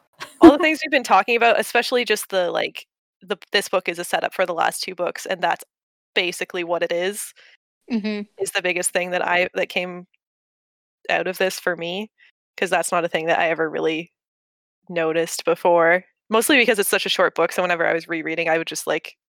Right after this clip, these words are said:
Speaker 2: it, it's just over, and that <laughs> I don't have time to, like, <laughs> be
Speaker 3: Yeah.
Speaker 2: delving into it that much. So, which is why it's really good to be doing this.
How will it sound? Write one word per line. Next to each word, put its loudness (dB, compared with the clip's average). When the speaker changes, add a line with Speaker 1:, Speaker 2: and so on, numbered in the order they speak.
Speaker 2:
it, -6
it's -6
just -4
over, 4
and -4
that -6
<laughs> -4
I 6
don't 2
have 2
time 4
to, 2
like, 2
<laughs> -14
be -4
Speaker 3:
Yeah. 4
Speaker 2:
delving 0
into -2
it 2
that 4
much. 0
So, -6
which -4
is -6
why 6
it's 0
really -2
good -6
to -14
be -16
doing -4
this. 0